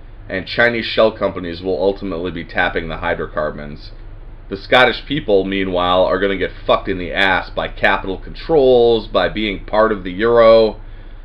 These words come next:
Uh, you know, there's a variety of ways that the Scottish economy is basically gonna be friggin' imploded quietly, subtly,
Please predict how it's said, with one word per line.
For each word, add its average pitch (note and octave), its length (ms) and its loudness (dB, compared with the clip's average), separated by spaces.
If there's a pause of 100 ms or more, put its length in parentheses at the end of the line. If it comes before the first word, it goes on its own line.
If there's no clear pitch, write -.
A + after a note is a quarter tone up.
(200)
Uh, D#2+ 800 -2
you G2+ 140 -2
know, F2 220 0
there's G#2 240 2
a G2+ 60 -4
variety G#2+ 460 6
of G2 100 -2
ways G2+ 320 2
that E2+ 120 -10
the F2 100 -12
Scottish G2+ 440 0
economy F#2+ 500 -2
is E2+ 140 -6
basically F2 420 -6
gonna F2 220 -6
be E2 120 -8
friggin' F#2+ 400 -4
imploded F2+ 800 -2
quietly, A#2+ 720 0 (100)
subtly, A2+ 720 0